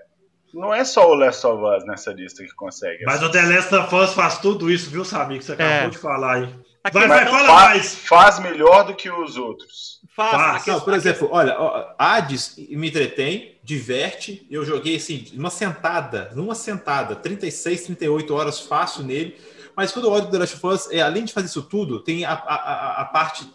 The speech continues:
Speaker 4: técnica dele, que é incrível, né? O, a parte narrativa, audiovisual dele, que, nossa, é fantástico. É, Doom, o Lucas vai defender Doom. Doom, pra mim, é um F P S,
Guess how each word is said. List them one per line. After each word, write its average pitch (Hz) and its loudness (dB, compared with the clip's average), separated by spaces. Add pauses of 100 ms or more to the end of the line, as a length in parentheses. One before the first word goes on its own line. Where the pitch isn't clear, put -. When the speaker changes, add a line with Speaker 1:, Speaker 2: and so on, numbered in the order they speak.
Speaker 4:
técnica 143 -6
dele, 135 -6
que 147 -8
é 160 -10
incrível, 143 -6 (800)
né? 120 -6
O, 120 -8 (100)
a 120 -4
parte - -4
narrativa, 151 -4
audiovisual 143 -4
dele, 156 -4
que, - -12 (640)
nossa, 165 -8
é 139 -4
fantástico. 143 -4 (420)
É, 147 0
Doom, 127 -2
o 131 -6
Lucas 165 -2
vai 196 -10
defender 185 -2
Doom. 131 -8
Doom, 180 -8
pra 185 -6
mim, 160 -6
é - -6
um - -2
F - -10
P 165 -4
S, 143 -6